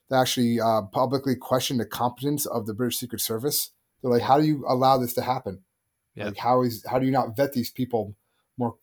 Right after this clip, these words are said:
Speaker 1: uh, more closely?" Because no one expected these, you know, upper class Cambridge University students to be Soviet spies.
Speaker 2: Yeah. And, like, not just in one agency. They, they, every possible agency.
Speaker 1: Everything, yeah. And, and it was ama-, and the amount of information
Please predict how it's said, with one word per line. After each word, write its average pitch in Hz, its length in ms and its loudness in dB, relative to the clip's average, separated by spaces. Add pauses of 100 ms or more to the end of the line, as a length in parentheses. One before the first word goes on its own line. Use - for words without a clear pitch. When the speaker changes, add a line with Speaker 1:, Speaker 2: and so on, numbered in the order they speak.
Speaker 1:
uh, 117 120 0
more 113 220 -2
closely?" 127 460 -4 (200)
Because 110 140 -6
no 143 180 6
one 147 140 4
expected 135 420 0
these, 117 260 0
you 123 120 0
know, 107 240 -6 (440)
upper 135 240 4
class 127 680 0
Cambridge 131 360 -2
University 123 500 -2
students 110 440 -6
to 113 100 -6
be 110 380 -4 (500)
Soviet 127 440 2
spies. - 680 -4 (120)
Speaker 2:
Yeah. 107 140 -8 (140)
And, 160 160 4
like, 175 200 4
not 196 200 6
just - 180 0
in 127 80 2
one 156 160 4
agency. 110 400 -4
They, 147 200 0
they, 180 260 0 (240)
every 180 280 4
possible 143 560 0
agency. 135 140 0
Speaker 1:
Everything, 127 400 2
yeah. 165 160 4
And, 123 320 -4
and 139 100 0
it 131 60 0
was 135 160 0
ama-, 143 220 4
and 143 120 0
the 139 40 0
amount 147 200 6
of 139 60 0
information 127 760 2